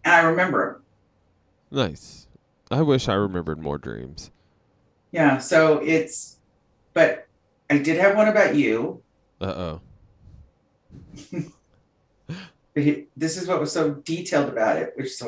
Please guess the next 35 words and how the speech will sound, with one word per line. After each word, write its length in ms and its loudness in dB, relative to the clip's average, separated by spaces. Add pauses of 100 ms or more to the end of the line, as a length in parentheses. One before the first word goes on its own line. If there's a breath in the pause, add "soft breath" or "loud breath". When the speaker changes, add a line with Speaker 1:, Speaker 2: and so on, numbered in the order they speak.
Speaker 1:
why 260 2
I'm 180 -6 (120)
bringing 260 -4
it 100 -4
up. 300 -4 (1600)
We 140 2
did 140 2
our 180 8
road 240 6
trip. 380 -2 (220)
It 100 0
was, 180 2
we 80 2
were 160 6
on 160 4
a 40 2
road 240 4
trip. 280 -6 (1600 soft breath)
And 120 4
we 100 0
decided 340 4
to 40 2
set 180 2
up 140 0
cameras 420 -2
in 100 -4
the 100 -4
car 500 0 (480)
and 140 2
then 160 6
live 260 4
stream 500 -6
at 140 -6
certain 240 -2
times, 580 -4